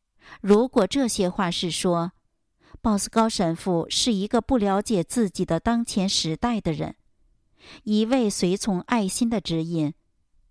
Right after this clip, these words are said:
那么我们就不能同意。雷默恩神父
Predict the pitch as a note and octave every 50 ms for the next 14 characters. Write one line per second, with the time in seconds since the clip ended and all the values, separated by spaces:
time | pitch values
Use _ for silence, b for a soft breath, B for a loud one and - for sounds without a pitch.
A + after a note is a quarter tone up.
0 | _ _ _ _ _ _ - G3 F#3+ F3 E3 D#3+ D3+ D3 - - _ - G#3 F#3+
1 | F#3 F3 - G3+ - - - G#3+ G#3 F3 D#3+ D#3 D#3+ D3+ - - E3+ D#3+ D#3 D#3
2 | F3 E3+ E3 D3+ - _ _ _ _ _ _ _ _ _ _ _ _ _ _ _
3 | _ _ _ _ _ _ _ _ _ _ _ _ _ _ _ _ _ _ _ _
4 | - - G3 G3 G#3+ A3 A3 - - A3+ A3 A3 - - F3 D3 D3+ - - F#3
5 | E3 D#3+